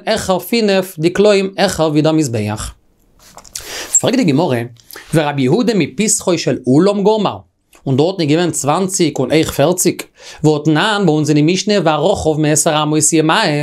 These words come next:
די לויט חכמים זייער גוט. ווייל זיי לערנען אלעס פון אייכל, די געווען, אייכל, די געווען נאר ברייט זיין. אבער ווייל אויף פולי רבי יהודה, רבי יהודה האט דארט דינגען אויף דעם אייכל, אז ביז ער ברייטקייט פון צוואנציק נאך אייכל גוט, ווייל ער זיי געווען אין עולם. אמר אביי פליג בברייתא.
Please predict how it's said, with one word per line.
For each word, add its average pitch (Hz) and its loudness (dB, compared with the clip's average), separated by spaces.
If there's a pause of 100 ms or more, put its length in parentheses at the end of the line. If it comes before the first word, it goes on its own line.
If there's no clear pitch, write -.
(160)
די 117 -2
לויט 143 2
חכמים 143 0
זייער 156 2
גוט. 254 0 (400)
ווייל 113 0
זיי 127 4
לערנען 151 2
אלעס 165 0
פון 190 0
אייכל, 226 0
די 101 -6
געווען, 139 -2
אייכל, 214 -2
די - -6
געווען 143 -2
נאר 165 0
ברייט 180 -2
זיין. 247 -2 (560)
אבער 170 0
ווייל 160 0
אויף 160 0
פולי 202 0
רבי 214 0
יהודה, 254 2
רבי 160 0
יהודה 185 0
האט 190 -2
דארט 180 0
דינגען 240 2
אויף 160 -2
דעם 185 0
אייכל, 233 0 (520)
אז 147 0
ביז 208 0
ער 202 2
ברייטקייט 196 0
פון 196 0
צוואנציק 208 -2
נאך 175 -2
אייכל 226 0
גוט, 214 0
ווייל 170 2
ער 143 0
זיי 170 2
געווען 190 0
אין 202 2
עולם. 214 2 (540)
אמר 147 2
אביי 214 0 (100)
פליג 247 2
בברייתא. 214 2